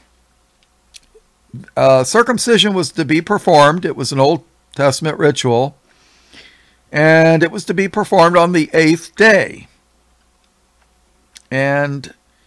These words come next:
uh, that's when the blood clotting capabilities of a child kicks in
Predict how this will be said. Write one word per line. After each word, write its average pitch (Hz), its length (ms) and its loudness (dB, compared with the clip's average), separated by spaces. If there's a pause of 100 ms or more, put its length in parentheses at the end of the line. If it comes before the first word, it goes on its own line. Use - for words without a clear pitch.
(680)
uh, 143 600 2 (720)
that's 160 300 2
when 180 160 -4
the 175 60 -4
blood 196 340 0
clotting 143 640 2 (1000)
capabilities 160 800 4
of 143 100 -8
a 143 60 -8
child 185 400 2
kicks 120 280 -4
in 92 360 -10